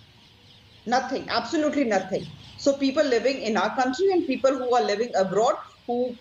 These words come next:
conspire to create ruckus in our country, to, uh, weaken the government, to instigate the feelings, and to tell the people what they have to do and what they don't have to do via toolkit. And then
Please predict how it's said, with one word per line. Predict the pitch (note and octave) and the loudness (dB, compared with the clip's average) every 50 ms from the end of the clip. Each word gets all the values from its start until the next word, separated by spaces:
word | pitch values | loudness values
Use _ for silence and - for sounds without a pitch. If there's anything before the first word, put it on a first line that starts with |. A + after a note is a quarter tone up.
| - - - - | -20 -20 -16 -2
conspire | - A3 A#3 A#3 C4 - - - D4 D4+ C4+ G3+ G3 B3 - - - - - - - - - - | 2 2 4 4 2 -2 -2 0 2 2 2 2 0 -2 -4 -8 -14 -20 -20 -20 -20 -20 -8 -4
to | C4+ C#4 | -4 -2
create | - - - C4 C4 C4 C#4 G#3+ F#3 E3 | -2 0 0 2 4 2 2 2 0 -2
ruckus | F3 F3 - C#4+ D4 D4 D4+ | -2 0 2 2 0 2 2
in | D#4+ C4+ | 0 0
our | C4+ C#4+ C#4+ | 0 0 0
country, | - C4+ B3+ A#3 - D4+ F#4 G#4+ - - - - - - - - - - - - - | 0 -2 -2 -2 -4 -6 -6 -6 -6 -8 -14 -20 -20 -20 -20 -20 -20 -20 -20 -8 -2
to, | - C#4 | 0 2
uh, | C#4+ C#4+ C#4 C#4 C#4 - - G#3+ A3 G3+ G#3+ | 4 4 4 4 2 2 2 2 2 2 2
weaken | F#3+ A3+ A3+ - D4+ C#4 | 2 0 0 2 2 2
the | B3+ A#3+ A3+ | 2 2 2
government, | E3+ G3 G3 G#3 C4 C4 C4+ D#4 F#4 G#4+ - - - - - - - - - - - - - - - - | 2 0 2 2 2 0 2 0 -2 -2 -4 -10 -16 -20 -20 -20 -20 -20 -20 -20 -20 -20 -20 -20 -10 -4
to | - C#4+ C#4 C#4 C#4 B3 G3+ | 0 2 2 2 2 0 -2
instigate | B3 A#3 - - C4 A3 C4 C4 B3+ | -4 -4 -2 -2 0 2 2 2 4
the | - B3 A#3+ | 2 0 0
feelings, | - - A#3 A#3 B3+ C#4+ F4+ G4+ A4 A4+ - - - - - - - - - - - - - - - - - | -2 -4 -4 0 0 2 2 0 0 -2 -6 -10 -14 -16 -18 -20 -20 -20 -20 -20 -20 -20 -20 -20 -20 -10 -4
and | - B3 D4 D#4+ E4+ F#4 F4 - - - | -2 0 0 2 0 0 -2 -4 -6 -4
to | - C#4+ - | -4 -2 0
tell | - E4 D#4+ E4 D#4 | 2 2 2 2 0
the | F4 | -2
people | - E4+ D#4+ D#4 F4 G4 F4+ | -4 -4 -4 -2 -2 0 2
what | D#4 D#4 D#4 C#4+ D#4 | 4 2 2 2 2
they | D#4+ E4 | 0 0
have | D#4+ D#4+ E4 - | 0 0 -4 -4
to | - E4 | -4 -6
do | C4+ E4 E4 E4 | -6 -2 0 2
and | E4 D#4+ D4+ D#4 | 2 2 2 2
what | D#4 C#4+ - | 0 0 2
they | D#4 D#4 D#4 | 0 0 0
don't | D#4 D#4 D4+ D#4 E4 | 0 -2 -2 -2 -2
have | D4 C#4+ C#4 | -2 -2 -2
to | D#4 C4 | -2 -2
do | C#4+ E4 F4+ G4+ G#4+ - - - - - - D#3+ | 0 0 2 0 0 -2 -6 -20 -20 -18 -12 -4
via | D3 E3+ A#3+ C#4+ E4 F#4 - - | 0 2 2 4 4 2 0 -2
toolkit. | - D4+ C4+ B3+ A3+ - - G#3 - - - - - - - - - - - - | -4 -6 -8 -8 -8 -8 -6 -6 -6 -6 -8 -12 -20 -20 -20 -20 -20 -20 -12 -4
And | - G3+ D4+ - | -2 0 0 2
then | A3+ C4+ C#4 B3+ G#3+ F#3+ - - | 2 2 0 0 -2 -6 -10 -12